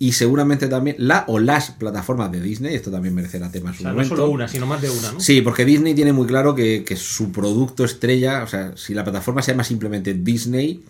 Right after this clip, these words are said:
Speaker 1: está claro que hay contenidos que también produce Disney que ahí no van a tener cabida porque no son productos familiares.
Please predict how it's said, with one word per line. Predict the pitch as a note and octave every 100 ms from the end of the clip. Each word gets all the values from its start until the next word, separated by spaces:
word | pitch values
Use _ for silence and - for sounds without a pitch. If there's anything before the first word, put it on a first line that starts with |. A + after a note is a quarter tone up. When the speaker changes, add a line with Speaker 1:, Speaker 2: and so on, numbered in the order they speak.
| - - -
Speaker 1:
está | - - G#2+
claro | A#2 A#2
que |
hay | A2
contenidos | A2 - A2+ C3+ G2 - - -
que | F#2
también | F2+ F2+ F2+
produce | G2 F#2
Disney | G2 G2+ A2 A#2+
que | F#2+
ahí | G2
no | G#2+
van | G2+
a | F2+
tener | F#2 F2+
cabida | E2+ G2 C3
porque | - F#2+
no | F#2+
son | A#2+ G#2+
productos | - F#2+ G2 A#2 F#2+ F2+
familiares. | F2+ F2 E2 F2 D#2+ -